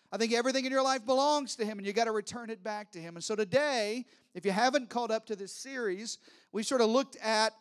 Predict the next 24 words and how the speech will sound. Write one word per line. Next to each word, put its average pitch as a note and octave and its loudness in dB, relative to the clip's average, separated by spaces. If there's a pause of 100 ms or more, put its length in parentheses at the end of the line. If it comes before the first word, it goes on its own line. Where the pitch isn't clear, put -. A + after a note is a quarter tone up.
(160)
why B3 0
I - -6
think A3 -10
you G#3+ -12
can G3 -14
trust G#3+ -10
him. B3 -8
And G3 -10
then F#3+ -8
last G#3+ -4
week A3+ -8
we G#3+ -12
talked G#3+ -6
about G3 -6
a F#3+ -12
particular F#3+ -10
story. A3 -4
And F3 -12
if E3+ -16
you F#3+ -10
didn't F#3+ -8
hear G3+ -6
that F#3 -6
message, G3 -14